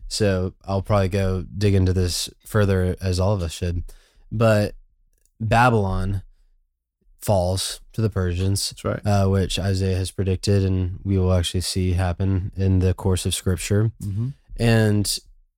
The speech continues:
Speaker 1: there, there are these descendants of the Babylonian Empire who've hung around,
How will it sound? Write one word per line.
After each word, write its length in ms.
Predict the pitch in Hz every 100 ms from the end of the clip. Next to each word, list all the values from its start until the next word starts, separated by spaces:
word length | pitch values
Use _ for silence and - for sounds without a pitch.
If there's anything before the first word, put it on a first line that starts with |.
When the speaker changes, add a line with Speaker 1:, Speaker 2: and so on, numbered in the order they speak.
| _ _
Speaker 1:
there, 460 | 117 120 120 120 98
there 180 | 123 123
are 60 |
these 200 | 120 117
descendants 800 | 110 107 - 143 139 113 - - -
of 440 | 98 101 101 98 - _ _
the 280 | - - 104
Babylonian 640 | 101 101 104 101 98 95
Empire 500 | 95 95 95 95 95 85
who've 180 | 95 90
hung 220 | 110 104
around, 600 | 98 98 95 95 101 -